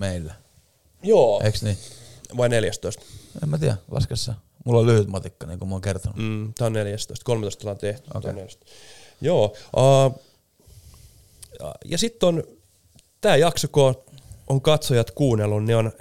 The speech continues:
Speaker 2: neljä jaksoa, neljä liigalaisia jouluun.
Speaker 1: Joo.
Speaker 2: Ei oo, sekin on aika, aika lähellä tossa.
Speaker 1: Vitsi, toi tulee nopea toi koko syksy. Et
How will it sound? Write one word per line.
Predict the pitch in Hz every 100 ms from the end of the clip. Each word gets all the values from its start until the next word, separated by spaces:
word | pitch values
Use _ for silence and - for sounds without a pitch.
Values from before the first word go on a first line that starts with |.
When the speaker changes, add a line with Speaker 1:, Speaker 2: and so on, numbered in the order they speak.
| -
Speaker 2:
neljä | 139 143 110
jaksoa, | 107 107 - 107 107
neljä | 131 151 120
liigalaisia | 117 110 110 107 - 120
jouluun. | 123 143 113 62 - - - _
Speaker 1:
Joo. | - 139 85 - _ _ _ _ _ _ _ -
Speaker 2:
Ei | -
oo, | 131 80
sekin | - 196 120
on | 104 104 - _ _ _ 120
aika, | 120 110 -
aika | 143 123 113
lähellä | 113 107 76
tossa. | 101 -
Speaker 1:
Vitsi, | - 185
toi | 139
tulee | 123 127
nopea | 131 139 - 101 92
toi | 85 90
koko | 107 98
syksy. | 104 101 -
Et | -